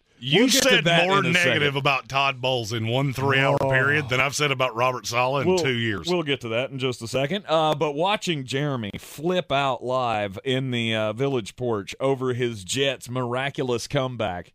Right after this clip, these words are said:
Speaker 1: I watched that in public.
Speaker 2: It was amazing.
Speaker 1: With a Browns fan within shouting distance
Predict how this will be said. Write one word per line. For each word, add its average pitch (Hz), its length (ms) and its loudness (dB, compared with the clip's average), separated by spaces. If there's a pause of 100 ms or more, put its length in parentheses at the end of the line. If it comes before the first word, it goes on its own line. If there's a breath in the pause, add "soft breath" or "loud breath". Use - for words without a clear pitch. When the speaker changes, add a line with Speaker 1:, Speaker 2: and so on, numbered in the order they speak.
(120)
Speaker 1:
I 202 180 2
watched 196 360 2
that 180 180 2
in 131 140 -2
public. 127 540 -4
Speaker 2:
It 151 160 2
was 143 160 -6
amazing. 120 800 -4
Speaker 1:
With 302 240 2
a 269 160 2
Browns 196 460 0
fan 113 320 -2 (260)
within 320 580 0
shouting 330 500 2
distance 170 500 -2